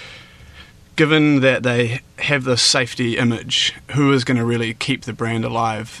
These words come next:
And they, they owe a lot of money. So what happens now to, to that debt? They need to sell some assets, and the sale process needs to happen fast because they have people that want their money back.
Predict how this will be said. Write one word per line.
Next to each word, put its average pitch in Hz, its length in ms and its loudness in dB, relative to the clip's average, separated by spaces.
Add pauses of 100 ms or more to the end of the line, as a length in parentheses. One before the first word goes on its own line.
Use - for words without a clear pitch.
(100)
And 113 400 -2
they, 110 300 -4
they 120 160 -4
owe 135 180 2
a 135 40 2
lot 127 160 2
of 117 100 -4
money. 120 400 -4 (280)
So 113 300 -2
what 123 180 0
happens 123 360 -2
now 120 220 -2
to, 110 400 -6 (160)
to 117 100 -4
that 117 220 -4
debt? 127 260 -2
They 117 140 -4
need 117 220 -2
to 113 360 -4 (140)
sell 117 280 0
some 117 200 -2
assets, 120 480 -2
and 117 180 0
the 117 140 -2
sale 120 280 2
process 117 460 -2
needs 120 220 0
to 117 80 -6
happen 120 260 -4
fast 123 400 -2
because 113 240 -6
they 113 140 -4
have 120 160 -4
people 117 260 -4
that 110 160 -4
want 117 220 -4
their 113 100 -4
money 127 220 0
back. 101 220 -10